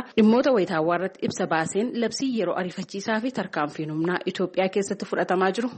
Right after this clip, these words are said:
nageenya waaraa hin fiduu jedhee jira. Ibsa kookasichi baase ilaalchisuudhaan yaada isaanii sagalee Ameerikaaf kan kennan dura taa'an paartii Koongireesii Federaalistii Oromoo K F O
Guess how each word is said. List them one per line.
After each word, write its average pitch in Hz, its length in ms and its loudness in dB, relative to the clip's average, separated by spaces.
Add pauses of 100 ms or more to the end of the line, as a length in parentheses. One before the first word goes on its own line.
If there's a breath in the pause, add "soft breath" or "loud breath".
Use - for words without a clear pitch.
(200)
nageenya 175 440 2
waaraa 175 460 4 (100)
hin 202 120 0
fiduu 151 400 -2
jedhee 160 220 0
jira. 208 220 2 (380 loud breath)
Ibsa 247 220 2
kookasichi 202 480 0
baase 185 320 2
ilaalchisuudhaan 170 640 0
yaada 170 260 2
isaanii 175 260 0
sagalee 190 420 0
Ameerikaaf 170 400 -2
kan 165 180 -4
kennan 190 320 0
dura 175 140 0
taa'an 185 460 0
paartii 190 320 -2
Koongireesii 160 540 -2
Federaalistii 156 680 -4
Oromoo 190 360 2 (280 loud breath)
K 180 240 6
F - 100 -6
O 202 340 2